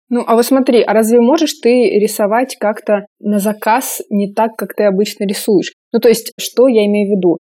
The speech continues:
У тебя есть какой-то единый стиль для всего? То есть, когда ты рисуешь, там, не знаю, сказку, я не знаю, что там,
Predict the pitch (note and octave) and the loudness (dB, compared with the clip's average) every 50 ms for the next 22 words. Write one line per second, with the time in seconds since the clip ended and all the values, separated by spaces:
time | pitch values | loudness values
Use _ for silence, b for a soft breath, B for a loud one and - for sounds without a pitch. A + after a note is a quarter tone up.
0 | - - G3+ - - F#3+ A#3 A#3 A3 - - G3 A3+ D4+ F4 - - C4+ A#3 - | -6 -8 -6 -4 0 2 2 2 2 2 0 0 0 0 0 0 -2 -2 2 4
1 | A#3+ A#3+ A#3 - G#3+ G#3 G3 F#3+ - - G3+ G3+ G3 F#3 G#3 B3 A#3 A3 G#3 G3+ | 2 2 4 2 2 2 2 2 2 0 0 0 0 2 4 4 4 4 2 0
2 | G#3 - - - A3+ A#3 A#3 G#3 F3+ - F3+ F#3 G#3 G#3 - - B3+ A3 A#3+ G#3+ | -2 -8 -6 0 2 2 2 2 0 -2 -2 -2 -2 -2 -2 -2 -2 2 2 2
3 | F3+ - F3 F3 - - G3 F#3+ G#3 G#3+ G#3 A3 G#3 G#3 - - A#3+ A#3 G#3+ G#3+ | 2 2 -2 -6 -4 -4 -2 0 0 0 0 0 -2 -2 0 0 2 2 0 0
4 | - - G3 F#3 F3+ F3+ E3+ E3 E3 F3+ F#3 F3 F3 F#3 E3+ D#3+ E3 - - - | -2 -8 -6 -6 -6 -6 -6 -4 -4 -4 -4 -4 -4 -4 -4 -4 -6 -8 -6 -2
5 | F#3+ G3 G#3 G3+ - - - F3+ E3+ E3+ E3+ E3 D#3+ D3+ - - F3+ F#3 F3+ F3 | -2 -2 -2 -4 -8 -4 -2 0 0 2 2 2 0 0 -2 -2 -2 -2 -2 -2
6 | E3 E3 D#3+ E3 - - - - D#3 D#3 | -4 -6 -6 -6 -8 -10 -10 -10 -10 -12